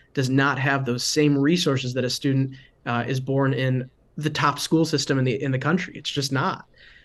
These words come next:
Um, so it's hard to say that out loud because I know there's so much politics tied to it.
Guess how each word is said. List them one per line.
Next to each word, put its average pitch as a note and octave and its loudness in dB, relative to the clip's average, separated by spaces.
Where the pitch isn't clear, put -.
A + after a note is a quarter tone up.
Um, A2+ -2
so E3+ 6
it's D#3 2
hard G#3 4
to F3 2
say E3 4
that F#3+ 4
out C#3+ 2
loud C#3+ 4
because C#3 4
I C3 4
know C#3 6
there's C3 2
so C#3 2
much C#3 0
politics C#3+ 0
tied F3 2
to F#3+ 6
it. G3 2